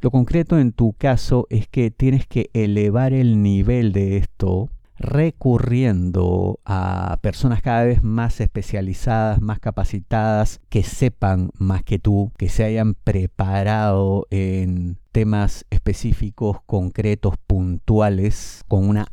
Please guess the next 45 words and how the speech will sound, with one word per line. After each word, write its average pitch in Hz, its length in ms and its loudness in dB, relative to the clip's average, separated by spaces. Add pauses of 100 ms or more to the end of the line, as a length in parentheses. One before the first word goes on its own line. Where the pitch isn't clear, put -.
alta 117 580 0
especialización, 101 1400 0
de 104 200 0
tal 120 200 2
manera 123 480 2
que 110 380 0
tu 104 160 0
ciclo 120 480 2
de 117 160 4
prueba 113 400 2
y 113 60 0
error 104 580 0
se 98 480 0
reduzca 101 800 0
al 95 160 0
mínimo. 98 720 2 (180)
¿Por 147 180 0
qué? 101 260 2
Porque 107 280 0
irás 95 340 -2
sobre 98 400 2
bases 92 340 0
sólidas, 104 640 0
aprovechando 104 560 0
el 101 40 0
conocimiento 95 600 0
de 92 80 0
otros. 87 500 -6
¿Qué 113 120 2
esto 135 200 2
cuesta? 104 380 -2
Bueno, 92 380 -2
obviamente 104 1200 2
que 90 200 -4
cuesta, 90 440 -2
nada 110 220 2
es 104 80 2
gratis, 107 600 -2
pero 117 600 2
no 104 300 2
hay 110 80 2
que 110 100 -2
verlo 104 440 2
como 92 680 0
gasto. 104 520 -2